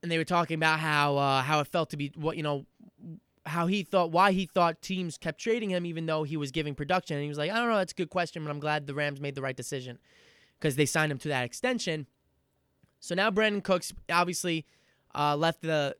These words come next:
Super Bowl last year with a concussion, and now back at it this year with the Rams against the Patriots, who he was playing for. So I think he's the only one.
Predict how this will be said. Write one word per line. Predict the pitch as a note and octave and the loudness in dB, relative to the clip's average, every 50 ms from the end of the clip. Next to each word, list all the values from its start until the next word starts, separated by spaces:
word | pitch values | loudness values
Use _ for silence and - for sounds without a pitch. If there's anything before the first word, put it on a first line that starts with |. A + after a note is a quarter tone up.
| _ - | _ -12
Super | - A#3 A3+ G3 | -4 -2 -2 2
Bowl | G3 G#3 G3+ F#3+ | 2 2 2 4
last | G3+ G#3 G#3 G3+ - - | 4 4 4 4 2 -2
year | G3 F#3+ F3 E3+ D#3+ - _ _ _ _ _ - | -2 0 0 0 0 -4 _ _ _ _ _ -2
with | D#3 D#3+ - - | -2 -2 -2 -2
a | - D#3 D3 | -2 -4 -4
concussion, | - - D3+ C#3+ - G#3+ A3 - - A3 G#3+ G#3+ G#3 - _ _ _ _ _ - | -4 -4 -8 -2 2 2 2 2 2 0 0 0 -2 -6 _ _ _ _ _ -8
and | D#3 D#3 | -6 -2
now | E3 E3+ E3 E3 D#3+ D#3 D3 _ _ _ _ _ | 0 0 2 2 0 0 -2 _ _ _ _ _
back | - F3 F#3 F3+ - | 2 4 4 4 4
at | F#3 F3 | 2 0
it | E3 - - | 0 0 0
this | G3+ G3 - - | -2 -2 0 -2
year | F#3 E3+ D#3+ | -2 -2 0
with | D#3 D#3+ - | -2 -4 -6
the | - D3 | -6 -2
Rams | D3 F3 F3 F3 E3+ D#3+ - | 0 2 2 2 0 -2 -6
against | E3 D3+ - A3+ C4 C4 - - | -10 -2 0 0 0 0 0 -4
the | F#3+ | -6
Patriots, | - D#3+ D#3 C#3 - - C3+ C3+ C3+ - - | -2 -2 -4 -2 -4 -6 -6 -6 -6 -6 -6
who | D3 C#3 | -6 -4
he | C3+ D3 | -4 -4
was | C#3 C3 B2 | -4 -6 -6
playing | - G#3 A#3 A#3 G#3+ F#3+ | -6 -2 0 0 0 0
for. | - - D3+ D3 C#3+ C#3 C3 _ _ - - _ _ _ _ _ _ _ _ | -2 -4 -2 -2 -2 -2 -4 _ _ -20 -20 _ _ _ _ _ _ _ _
So | _ - F#3 F3 | _ 0 2 2
I | E3+ | 2
think | - D4+ D#4+ D4 - | 2 2 0 0 0
he's | - - C#4 D4 B3 G3 | 2 4 4 4 4 4
the | A#3+ F#3+ | -2 -2
only | A#3 B3 A#3+ B3 | 0 2 2 4
one. | C4 D#4 D#4 C#4 F3 C3 | 6 6 4 4 2 0